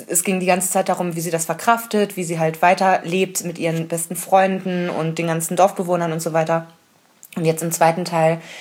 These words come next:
ähm, hat sie einen F-, Mann gefunden, ich nenne jetzt auch den Namen, weil das wäre einfach albern, also, ähm, einen von ihren Freunden, Bud,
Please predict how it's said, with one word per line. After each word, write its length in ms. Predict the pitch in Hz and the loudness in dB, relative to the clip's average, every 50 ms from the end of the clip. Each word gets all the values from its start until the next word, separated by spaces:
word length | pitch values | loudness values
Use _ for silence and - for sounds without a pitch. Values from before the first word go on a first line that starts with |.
| - - - - - - - | -16 -16 -18 -18 -10 -4 -2
ähm, 340 | - 175 170 170 170 170 | 0 2 2 2 0 2
hat 160 | 175 180 175 - | 0 0 0 0
sie 320 | 185 180 170 - - - _ _ _ _ - - - - - - - | -2 -2 -2 -2 -4 -10 _ _ _ _ -12 -12 -10 -8 -8 -6 0
einen 440 | - - 160 160 160 160 156 - - | 4 4 4 4 4 2 -2 -4 -6
F-, 260 | - - - - - - - _ _ _ _ _ _ _ | -8 -10 -10 -10 -12 -16 -20 _ _ _ _ _ _ _
Mann 480 | - 156 156 165 165 165 175 202 220 220 | -10 -6 -4 0 2 4 4 4 2 2
gefunden, 580 | 214 220 220 - 226 226 233 226 233 240 220 - | 0 0 0 2 2 4 4 4 2 0 0 -2
ich 160 | - - - | -4 -10 -12
nenne 280 | - - 151 156 160 | -12 -6 -2 -2 0
jetzt 140 | 165 160 165 | 0 0 -2
auch 60 | - | -2
den 140 | - 165 147 | -2 -4 -2
Namen, 180 | 147 147 156 156 | 0 0 0 0
weil 80 | 139 | -2
das 140 | 135 - - | -2 -2 -2
wäre 80 | 143 - | -2 -2
einfach 180 | - - 151 | -2 -2 -2
albern, 380 | - - 156 160 147 147 - - | 2 4 4 6 4 4 2 2
also, 280 | 147 147 - 160 156 - | 0 0 2 0 0 0
ähm, 320 | - - 156 151 156 - - | 2 0 0 0 -2 -6 -4
einen 340 | - - 156 156 156 165 160 | 0 0 0 0 0 -2 -4
von 180 | 160 175 156 | -4 -4 -4
ihren 140 | 120 143 147 | -2 -4 -4
Freunden, 380 | 151 - 185 185 190 190 160 - | -2 0 0 0 0 0 0 2
Bud, 300 | 151 196 226 - - | 2 2 2 0 -6